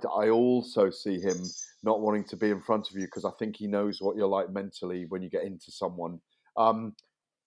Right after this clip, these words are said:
and what I also gotta say, for anyone listening, um, as we go to break here, it's a, this is a phenomenal fight because Sonny's style, Bam Rodriguez, I say, is coming up 'cause he's a, he's a champion in the weight division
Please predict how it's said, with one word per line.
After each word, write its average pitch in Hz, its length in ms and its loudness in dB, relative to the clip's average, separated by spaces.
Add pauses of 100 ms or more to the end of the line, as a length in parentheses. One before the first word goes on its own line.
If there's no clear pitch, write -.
(180)
and 127 160 4
what 156 140 12
I 151 140 12
also 143 300 8
gotta 113 180 6
say, 98 360 6
for 110 120 4
anyone 117 380 4
listening, 87 540 -4 (480)
um, 95 200 2
as 95 120 -4
we 98 100 -4
go 107 160 4
to 104 160 -4
break 95 320 0
here, 95 160 -2
it's - 160 -6
a, 104 140 -8
this - 160 -12
is 98 80 -6
a 101 40 -2
phenomenal 107 1000 0
fight 90 320 0
because - 420 -2 (400)
Sonny's 127 540 2
style, 95 600 4 (840)
Bam 147 240 10
Rodriguez, 120 600 6
I 95 40 -12
say, 101 200 4
is 90 120 -4
coming 117 360 0
up 101 240 0
'cause 98 140 -12
he's 101 160 -6
a, 101 100 4
he's 104 200 -8
a 98 40 -8
champion 117 400 -4
in 104 60 -4
the 104 80 0
weight 104 260 2
division 98 560 -4